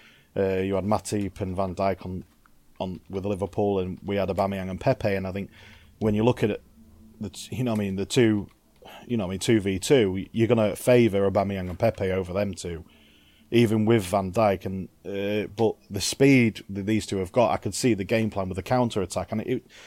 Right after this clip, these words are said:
it did work a couple of times. We got into, uh, we got into their half quite, you know, by doing that. So, you know, it obviously didn't really pay off for us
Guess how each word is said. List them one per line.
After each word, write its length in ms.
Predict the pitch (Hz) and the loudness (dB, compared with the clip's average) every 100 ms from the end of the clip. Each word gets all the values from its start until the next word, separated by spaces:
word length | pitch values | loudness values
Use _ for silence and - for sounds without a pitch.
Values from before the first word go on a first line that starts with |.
| - _ | -20 _
it 180 | 127 117 | 2 4
did 180 | 123 101 | 2 4
work 260 | 131 143 - | 6 6 4
a 40 | |
couple 220 | 139 110 | 0 0
of 60 | 101 | 0
times. 280 | 101 92 90 | 0 -2 -4
We 80 | |
got 280 | 90 113 104 | -2 2 2
into, 680 | 117 135 123 - 110 101 95 - - - - _ _ - | 2 0 0 0 2 2 -2 -8 -20 -20 -20 _ _ -4
uh, 320 | 98 98 95 - | 0 0 0 0
we 100 | 110 | 2
got 180 | 113 117 | 4 2
into 220 | 135 131 | 0 2
their 280 | 113 101 - - - _ _ _ _ - | 2 2 0 -10 -20 _ _ _ _ -14
half 460 | - 110 101 95 - | -4 2 2 2 0
quite, 320 | 123 110 - | 2 2 0
you 200 | 113 113 | -4 -4
know, 100 | 113 | -6
by 480 | 80 95 98 113 107 | -6 -8 -2 2 2
doing 340 | 120 135 123 | 4 4 4
that. 300 | 101 87 - | 2 -2 -6
So, 160 | 98 127 | -6 -6
you 120 | 127 | -2
know, 140 | 113 95 | -2 -2
it 100 | 101 | -2
obviously 400 | 110 101 95 101 | -2 -2 -4 -6
didn't 220 | 95 90 | -6 -6
really 180 | 104 101 | -4 -4
pay 160 | - 104 | -2 -2
off 140 | 107 | -2
for 100 | - | -2
us 160 | 98 - | -6 -8